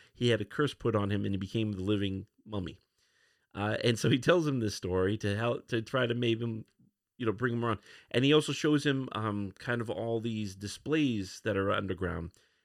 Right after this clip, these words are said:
And the displays show all these kind of different weaponry. And he's like, "This is what these docile creatures, you know, not ferocious creatures, are going to be up against. They're going to be fighting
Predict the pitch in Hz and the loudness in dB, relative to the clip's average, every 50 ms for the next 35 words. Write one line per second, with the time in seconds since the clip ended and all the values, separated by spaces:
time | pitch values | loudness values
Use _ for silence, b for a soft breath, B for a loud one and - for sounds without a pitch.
0 | b b - 107 107 107 104 107 107 101 104 113 107 98 95 - - 135 135 135 | b b -6 -4 0 0 0 0 0 -2 -2 -4 -4 -4 -8 -6 -2 0 2 2
1 | 131 120 - - 123 117 110 104 113 117 117 117 113 110 - - 123 104 104 90 | 0 0 0 2 2 4 4 4 2 2 2 2 0 0 -2 -4 -6 -6 -4 -6
2 | 85 - - 90 90 101 156 165 - - 117 104 95 90 87 90 98 90 98 95 | -6 -8 -8 -8 -6 -4 -4 -2 -2 -2 -2 -2 -4 -4 -4 -6 -6 -4 -4 -4
3 | 87 b b b b b b b b 120 123 156 165 160 - 156 131 117 113 120 | -6 b b b b b b b b -4 -2 -2 0 0 0 -2 -2 -2 -2 -2
4 | 117 107 - - - _ _ _ _ _ _ _ 120 123 135 151 160 151 139 - | -2 -2 -2 -6 -14 _ _ _ _ _ _ _ _ -4 -4 -2 -2 -2 -4 -4
5 | - _ - 110 135 135 139 139 - 139 117 - - - 147 160 147 - 98 82 | -8 _ -6 -4 -2 0 0 -2 -2 -6 -8 -6 -4 -4 -4 -4 -4 -4 -4 -2
6 | 82 85 98 107 - - - _ _ _ _ _ _ _ - 117 110 107 110 117 | -2 -4 -4 -6 -10 -16 -20 _ _ _ _ _ _ _ -2 0 2 4 4 4
7 | 117 - - - - 160 139 123 107 104 113 107 - - - 98 87 78 - 95 | 2 2 0 -2 -2 -2 0 0 0 0 -4 -8 -12 -10 -8 -8 -6 -4 -6 -6
8 | 113 - - _ _ _ _ _ _ _ _ _ _ _ _ _ _ _ _ _ | -6 -8 -12 _ _ _ _ _ _ _ _ _ _ _ _ _ _ _ _ _
9 | _ 113 120 - 131 135 135 123 113 110 104 143 - - 233 151 - 69 - - | _ 2 4 6 6 6 6 4 4 2 2 2 2 0 -2 -4 -4 -8 -10 -12
10 | - - - _ _ _ _ _ _ _ _ _ 131 139 127 139 156 180 190 170 | -16 -18 -20 _ _ _ _ _ _ _ _ _ 0 2 4 4 2 2 2 2
11 | 139 107 104 113 110 110 110 120 123 127 143 - _ - _ _ 143 131 131 135 | 0 0 0 0 0 0 -2 -2 -4 -6 -10 -14 _ -20 _ _ 0 2 2 2
12 | 135 131 131 127 120 | 2 2 0 -2 -4